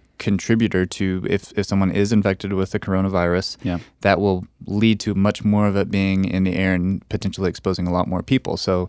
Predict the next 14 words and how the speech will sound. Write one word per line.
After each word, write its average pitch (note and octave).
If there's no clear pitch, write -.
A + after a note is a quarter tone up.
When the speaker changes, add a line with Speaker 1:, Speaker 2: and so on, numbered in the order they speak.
Speaker 2:
That's F#2+
right. F2+
Speaker 1:
with G#2+
that A#2
in C#3
mind, A2
the A2
government G2+
has G#2
said, F#2+
uh, F2+
no, G2+
no G2+
singing F#2+